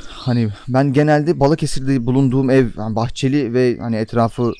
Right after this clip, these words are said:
ormanlık veya hani taşlık olduğu için bu şekilde saklayabiliyorum. Yani ben kendi kanomu yolun öbür tarafında saklıyorum, öyle söyleyeyim size. Eve sığmıyor çünkü. Eğer böyle bir imkanınız varsa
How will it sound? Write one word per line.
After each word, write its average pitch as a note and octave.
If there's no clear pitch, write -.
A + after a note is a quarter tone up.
ormanlık A2+
veya A2
hani G#2+
taşlık -
olduğu B2+
için D#3+
bu B2
şekilde A#2+
saklayabiliyorum. A#2+
Yani A2
ben A2+
kendi A#2+
kanomu A#2
yolun A#2
öbür A2
tarafında G#2+
saklıyorum, F#2+
öyle G2
söyleyeyim F#2
size. C3
Eve G#2
sığmıyor A#2
çünkü. -
Eğer B2+
böyle D3+
bir D#3
imkanınız D3
varsa D#3+